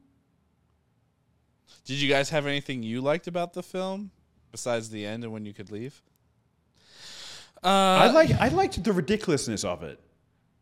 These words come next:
Speaker 3: You know, I, I was like, the only way this can end is if Gerard Butler flies this plane that has crashed off the island, and they did it.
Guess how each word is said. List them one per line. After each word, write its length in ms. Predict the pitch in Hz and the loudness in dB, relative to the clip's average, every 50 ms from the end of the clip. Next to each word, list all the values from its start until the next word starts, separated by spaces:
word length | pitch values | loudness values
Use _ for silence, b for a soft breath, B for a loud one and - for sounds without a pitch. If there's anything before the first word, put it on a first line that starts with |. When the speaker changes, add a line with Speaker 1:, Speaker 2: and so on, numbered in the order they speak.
| _ _ - | _ _ -4
Speaker 3:
You 100 | 123 113 | -2 0
know, 180 | 107 110 123 147 | 2 4 4 6
I, 440 | 139 151 180 175 151 160 170 165 156 - 160 - 123 | 6 6 6 4 2 -2 -4 -6 -6 -6 -10 -6 -2
I 100 | 131 147 | 2 2
was 160 | 151 151 131 | 2 4 4
like, 260 | 180 175 165 - - | 4 4 2 2 0
the 80 | 139 170 | 2 4
only 180 | 160 185 220 247 | 4 4 4 4
way 140 | 214 202 196 | 6 4 4
this 180 | 147 170 - | 2 0 -4
can 160 | - - 165 - | -4 -4 -4 -2
end 320 | 120 120 123 131 139 131 | 0 0 0 0 2 0
is 140 | 123 101 110 | 0 2 2
if 200 | 113 107 95 - | 0 -2 -2 -2
Gerard 340 | - 117 113 123 135 127 107 | -2 2 4 4 4 4 2
Butler 520 | 110 110 98 104 107 104 98 98 101 98 b b b b b b b b | 2 0 0 0 -2 -2 -2 -2 -4 -6 b b b b b b b b
flies 640 | - - - 127 123 127 127 131 135 139 131 135 | -12 -4 0 4 6 6 6 6 6 4 2 0
this 220 | - 127 123 127 | 0 -2 -2 -2
plane 600 | - - - - 127 110 117 123 127 139 156 170 170 b b b b b | -4 -10 -6 -2 0 0 0 0 -2 -2 -4 -6 -8 b b b b b
that 280 | 110 107 104 95 - | 2 4 4 2 0
has 200 | - 113 104 - | -2 -4 -4 -4
crashed 560 | - - - 156 135 110 92 90 85 - - - - | -4 -4 2 2 4 4 4 2 -2 -6 -8 -4 0
off 200 | 120 113 110 - | 0 0 0 0
the 120 | - 113 | -2 -2
island, 320 | 90 95 110 110 120 131 - | 0 2 2 0 0 0 0
and 180 | - 139 139 | 0 0 2
they 100 | 135 123 | 2 0
did 220 | 117 120 139 143 113 | 0 0 -2 -2 -2
it. 220 | 82 - - _ | -4 -10 -14 _